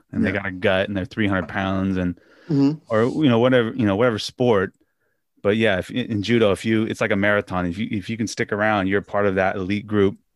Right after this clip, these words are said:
Speaker 2: Yeah.
Speaker 1: And
Speaker 2: There's only a small number of people who do judo in the, in the
Speaker 1: Mm-hmm.
Speaker 2: U S in general. And, you know, you, you stick around through all those throws, all those landing on your head, landing on your arm wrong, getting, getting
Speaker 1: Yeah.
Speaker 2: your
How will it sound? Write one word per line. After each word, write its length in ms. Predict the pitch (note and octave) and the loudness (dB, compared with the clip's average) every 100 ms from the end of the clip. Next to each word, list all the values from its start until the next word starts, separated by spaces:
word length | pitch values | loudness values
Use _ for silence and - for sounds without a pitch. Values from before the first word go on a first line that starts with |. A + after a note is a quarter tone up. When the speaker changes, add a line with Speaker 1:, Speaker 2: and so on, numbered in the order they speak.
| _ _ _ | _ _ _
Speaker 2:
Yeah. 300 | F#2+ G2+ G2+ - _ _ F#2 | -8 -4 -4 -6 _ _ -8
Speaker 1:
And 180 | F#2 | -4
Speaker 2:
There's 100 | G2 A2 | 0 -2
only 180 | A#2 | -2
a 40 | A#2+ | -12
small 300 | C#3 C3 C3+ | 0 4 6
number 300 | C#3 C#3 C#3+ | 6 6 4
of 80 | C#3+ | 4
people 220 | D3 C#3+ | 2 2
who 100 | C3 | 4
do 100 | C#3 | 4
judo 320 | B2+ C#3+ C#3 | 4 4 6
in 60 | C3+ | 6
the, 100 | C3+ - | 4 4
in 60 | C#3 | 4
the 120 | C3+ | 4
Speaker 1:
Mm-hmm. 80 | D3 | 2
Speaker 2:
U 40 | - | -2
S 140 | - | -6
in 140 | C3 | -2
general. 480 | B2+ E3 C#3 G2+ G#2+ | 2 4 4 -2 -6
And, 340 | A2+ G#2+ G#2 G#2+ | -4 -2 -2 -4
you 80 | G#2 | -6
know, 280 | F2 F2+ _ _ _ _ _ _ _ | -6 -10 _ _ _ _ _ _ _
you, 200 | E2+ G#2+ G#2+ | -6 -4 -2
you 140 | C3+ | -2
stick 260 | - C#3 C3+ | 0 0 2
around 360 | C3 C3+ A#2+ G#2+ | 2 4 2 0
through 420 | G#2+ A2 G#2+ A2+ | 2 2 2 2
all 220 | A2 A2+ | 2 4
those 240 | A2 A#2 - | 2 0 0
throws, 520 | A#2+ A#2+ A2+ G#2+ G2 | 0 2 4 2 0
all 160 | G2+ G#2 | -4 0
those 520 | G#2+ A2 G#2 - - _ _ _ _ _ | 2 0 -2 -14 -20 _ _ _ _ _
landing 360 | F2+ G#2+ A2+ A#2 | -2 0 2 2
on 120 | A#2+ | 2
your 100 | A2+ | 2
head, 460 | C3+ B2 A2+ A2+ G#2+ | 2 4 4 2 2
landing 360 | A2 A2+ A2+ | 0 2 2
on 120 | A2+ A2+ | 2 0
your 100 | A#2+ | 0
arm 320 | B2 B2 A#2+ | 2 2 2
wrong, 360 | A#2 A#2 A#2 A#2 | 2 2 2 0
getting, 400 | A2+ A2+ A#2+ G#2+ | 0 0 0 0
getting 200 | A2+ G#2+ | 0 2
Speaker 1:
Yeah. 60 | |
Speaker 2:
your 140 | B2+ | 2